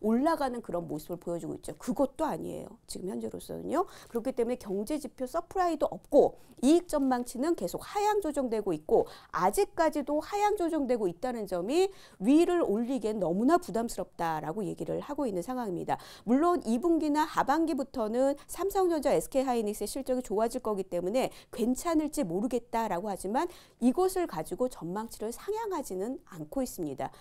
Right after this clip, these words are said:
그래서 위로 지금 현재, 음, 사-, 어, 상향 모멘텀을 가져가기 쉽지 않다는 게 현재 우리 오월 증시를 보는 데 있어서 상당히 고민스러운 부분인 것 같습니다.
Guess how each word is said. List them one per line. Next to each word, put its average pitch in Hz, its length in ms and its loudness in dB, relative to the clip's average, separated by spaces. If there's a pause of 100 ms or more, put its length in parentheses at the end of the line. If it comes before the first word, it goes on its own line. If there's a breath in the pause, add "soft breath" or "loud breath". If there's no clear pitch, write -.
(140)
그래서 240 520 0 (220 loud breath)
위로 311 640 2 (160)
지금 220 300 -8
현재, 247 520 0 (240 soft breath)
음, 170 220 -2
사-, - 200 -12
어, 107 320 -2
상향 415 480 -2
모멘텀을 196 480 -4
가져가기 175 460 -8
쉽지 - 240 -10
않다는 185 560 -4
게 294 240 0 (200 loud breath)
현재 214 420 -2 (180)
우리 190 320 -4
오월 311 400 4
증시를 190 420 -4
보는 175 300 -6
데 170 100 -4
있어서 156 480 -4 (160 loud breath)
상당히 285 340 -8
고민스러운 233 640 0
부분인 156 320 -8
것 190 100 -6
같습니다. 170 580 -6